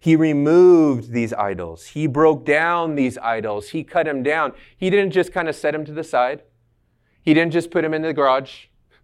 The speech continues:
He didn't just put a little dirt over 'em. He removed 'em, cut 'em down, didn't want 'em among his people.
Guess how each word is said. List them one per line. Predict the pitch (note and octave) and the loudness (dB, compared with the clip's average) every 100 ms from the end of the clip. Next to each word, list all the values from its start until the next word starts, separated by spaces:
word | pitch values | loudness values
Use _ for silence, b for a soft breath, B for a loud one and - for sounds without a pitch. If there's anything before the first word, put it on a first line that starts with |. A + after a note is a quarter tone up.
| _ _ _ _ _ b b b b _ | _ _ _ _ _ b b b b _
He | E3 | 0
didn't | F3 D#3+ | 2 0
just | D#3 | -4
put | F3 | -2
a | |
little | D#3+ D#3+ | 2 0
dirt | C#3 C#3 | 2 2
over | C#3 C#3 | 2 0
'em. | C#3 | -6
He | - D#3 | -10 -8
removed | C#3+ C3 C#3 A#2 | -6 -4 -4 -6
'em, | G2+ F#2+ | -10 -10
cut | - C#3 | -8 -6
'em | B2+ | -6
down, | A#2+ G#2 G2 | -6 -8 -8
didn't | C#3 D#3+ E3 | -4 -2 -2
want | C3 B2 C3+ B2+ | -6 -8 -6 -8
'em | A2+ A2+ - | -12 -16 -16
among | G#2+ G#2 G2+ | -12 -10 -12
his | G2+ - | -18 -20
people. | - G2 - E2 | -18 -18 -18 -20